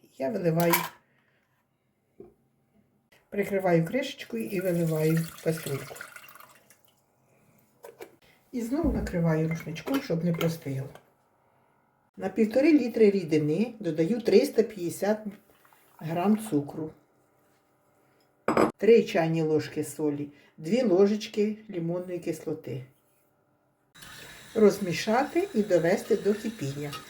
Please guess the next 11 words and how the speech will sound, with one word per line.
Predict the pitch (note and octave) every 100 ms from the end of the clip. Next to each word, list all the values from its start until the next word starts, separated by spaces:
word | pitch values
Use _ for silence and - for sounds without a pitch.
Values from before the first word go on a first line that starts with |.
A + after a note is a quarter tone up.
| - - -
щоб | - - E3+
покипіло | - - D#3 - A3+ C4+ C4+ - - - - -
хвилин | - - D3 D#3+ G#3+
п'ять. | G#3+ C#3+ C3 C3 - - - - - - - - - - - - - - - _ _ _
Закипів | E3 E3 F#3+ G#3 - E3+ C#3+
маринад, | C#3 C#3+ C#3 E3 A#3 - - _ _ _ - - - _ _ -
заливаю | C#3+ C#3+ D#3 F#3+ F#3 E3 F#3 G3
в | C#3+
баночку. | C3+ C3 C3+ C3 - - C#3+ - _ _ _ _ _ _ _ _ _ _ _ _ -
Ось | G#3 -
так. | C#3+ D3 -